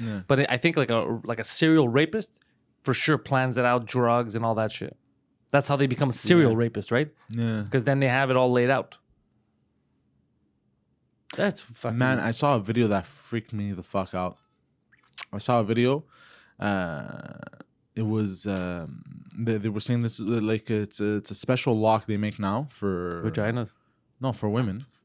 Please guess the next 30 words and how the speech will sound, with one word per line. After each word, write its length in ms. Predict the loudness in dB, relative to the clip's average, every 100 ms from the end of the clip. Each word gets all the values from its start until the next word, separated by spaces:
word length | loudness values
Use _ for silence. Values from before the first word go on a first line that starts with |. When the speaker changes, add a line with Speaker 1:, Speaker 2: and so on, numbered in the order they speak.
| _ -2
Speaker 1:
They 140 | -2
put 140 | 2
it 40 | 2
on 80 | 2
the 80 |
doors, 300 | 4 6 6
Speaker 3:
Vaginas. 160 | 4 -4 -14 _ _ -4
Speaker 1:
and 100 | -4
as 100 | 0
soon 160 | 2
as, 220 | 2 2 0
uh, 180 | 0 0
they 160 | 2 2
unlock 440 | 2 2 4 2 0
the, 420 | 2 4 4 2
the 160 | 0 -2
door, 380 | 0 2 2 0 _ -4
Speaker 3:
The 80 | -2
vagina 420 | 0 0 0 -2
opens? 320 | -4 -6 -8 -4
Speaker 1:
No, 320 | 0 0 0
bro. 180 | -4 -10 -12 _ _ _ -20 -20 -20 -20 _ -12
As 60 |
soon 140 | -2 2
as 100 | 2
they 80 |
<laughs> 100 | 2
unlock 320 | 2 0 0 -2
the 100 | -2
door, 400 | 0 2 0